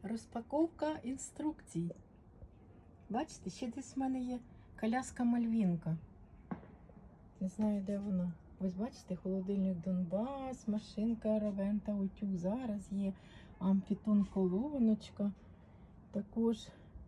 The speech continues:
програвач, чайник, вже інший чи електрочайник, велик, це те, що в нас є. Машинка сверлільна. Так, шатківниця погана, до речі, блін,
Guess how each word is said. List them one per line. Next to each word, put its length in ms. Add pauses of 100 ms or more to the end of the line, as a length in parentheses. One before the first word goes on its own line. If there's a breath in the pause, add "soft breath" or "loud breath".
(260)
програвач, 960 (760 loud breath)
чайник, 760
вже 220 (300)
інший 320
чи 180
електрочайник, 1080 (120)
велик, 540
це 180
те, 120
що 180
в 60
нас 260
є. 100 (600 loud breath)
Машинка 720
сверлільна. 920 (680 loud breath)
Так, 240
шатківниця 760
погана, 520
до 160
речі, 340
блін, 300